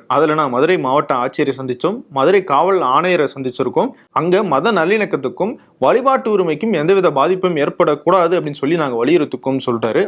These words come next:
அது மட்டும் இல்ல, காவல் ஆணையர்கிட்ட நாங்க கேட்கும்போது, "மலை மேலே கந்தூரி கொடுக்கறதுக்கான அனுமதியை தான் இப்ப நாங்க நிறுத்தி வச்சிருக்கோம், அது தொடர்பாக ஆலோசனை பண்ணிட்டு இருக்கோம்,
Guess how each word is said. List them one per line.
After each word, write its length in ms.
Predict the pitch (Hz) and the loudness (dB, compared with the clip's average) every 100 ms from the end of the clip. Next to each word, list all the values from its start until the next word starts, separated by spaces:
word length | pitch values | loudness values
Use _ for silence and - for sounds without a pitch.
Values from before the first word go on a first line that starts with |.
| - | 0
அது 140 | 151 | 0
மட்டும் 240 | 214 208 165 | 2 0 -2
இல்ல, 220 | 147 151 | -2 -2
காவல் 360 | 143 175 226 | 0 2 2
ஆணையர்கிட்ட 500 | 180 160 190 165 143 | 2 0 0 -2 -4
நாங்க 200 | 139 127 | -4 -4
கேட்கும்போது, 800 | 113 139 151 143 123 107 165 247 - | -4 -4 -2 -2 -2 2 0 0 -2
"மலை 280 | 120 170 214 | 0 0 0
மேலே 200 | 180 202 | 0 0
கந்தூரி 440 | 196 151 190 220 | -2 0 0 2
கொடுக்கறதுக்கான 880 | 180 160 160 135 135 139 202 170 123 | 0 2 0 -2 -2 0 0 0 -2
அனுமதியை 540 | 107 147 180 160 139 | -2 0 2 2 2
தான் 80 | 175 | 2
இப்ப 160 | 185 | 2
நாங்க 160 | 147 131 | -2 -2
நிறுத்தி 300 | 127 147 143 | -4 -2 0
வச்சிருக்கோம், 420 | 127 127 117 196 | 0 -2 -2 -2
அது 200 | 220 143 | -2 -2
தொடர்பாக 440 | 147 156 143 151 190 | 0 -2 0 0 0
ஆலோசனை 420 | 143 151 156 135 | 0 0 -2 -6
பண்ணிட்டு 360 | 123 123 113 | -6 -8 -6
இருக்கோம், 300 | 110 170 254 | -4 -2 -4